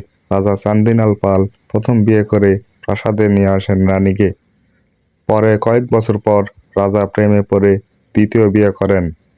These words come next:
কিছুদিন পর দুরারোগ্য রোগে অসুস্থ হয়ে পড়েন দ্বিতীয় রানী। তার রোগ সারাতে রাজ্যের বৈদ্য হেকিমদের ডেকে পাঠানো হয়। অনেকেই অনেক ব্যবস্থাপত্র দেন,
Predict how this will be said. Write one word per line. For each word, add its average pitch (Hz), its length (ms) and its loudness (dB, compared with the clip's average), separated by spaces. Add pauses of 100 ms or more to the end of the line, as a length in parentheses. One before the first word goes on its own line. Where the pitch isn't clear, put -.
(640)
কিছুদিন 123 460 0
পর 110 180 2 (320)
দুরারোগ্য 113 520 0
রোগে 104 440 2 (400)
অসুস্থ 117 340 0
হয়ে 104 260 0
পড়েন 101 340 0
দ্বিতীয় 104 600 -2
রানী। 101 320 0 (500)
তার 107 200 0
রোগ 110 260 0
সারাতে 104 480 -2 (340)
রাজ্যের 104 440 -2
বৈদ্য 104 440 -2
হেকিমদের 110 680 0
ডেকে 107 240 -2
পাঠানো 104 400 -2
হয়। 98 260 0 (840)
অনেকেই 110 480 0
অনেক 107 300 -2
ব্যবস্থাপত্র 107 800 -2
দেন, 101 260 0